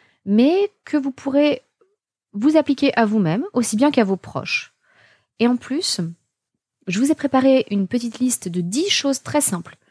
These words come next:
que vous pouvez faire pour prendre soin de vous en moins de quinze minutes. Et l'une de nos adorables souricettes, Elsa, vous a enregistré une petite pratique de sophrologie, rien que pour vous, avec toutes les explications nécessaires.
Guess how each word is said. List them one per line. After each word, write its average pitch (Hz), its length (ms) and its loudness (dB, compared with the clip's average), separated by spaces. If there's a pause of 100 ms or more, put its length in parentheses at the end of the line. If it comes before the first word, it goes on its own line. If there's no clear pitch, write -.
(420)
que 226 80 2
vous 220 100 2
pouvez 214 220 2
faire 214 160 0
pour 180 120 -6
prendre 233 300 0
soin 208 220 0
de 196 80 0
vous 208 240 -6
en 185 100 -4
moins 180 180 0
de 156 100 -2
quinze 160 300 -4
minutes. 151 380 -12 (880)
Et 190 80 4
l'une 254 220 4
de 233 100 4
nos 196 180 4
adorables 226 460 4
souricettes, 208 640 -2
Elsa, 196 400 -2 (760)
vous 214 220 2
a 247 40 6
enregistré 208 760 2
une 165 120 -4
petite 202 260 -6
pratique 247 440 -6
de 175 80 -6
sophrologie, 196 680 -6 (280)
rien 220 320 -2
que - 80 -12
pour 190 200 -12
vous, 151 200 -12 (640)
avec 190 280 2
toutes - 200 -2
les 202 120 2
explications 190 460 -4
nécessaires. 170 520 -4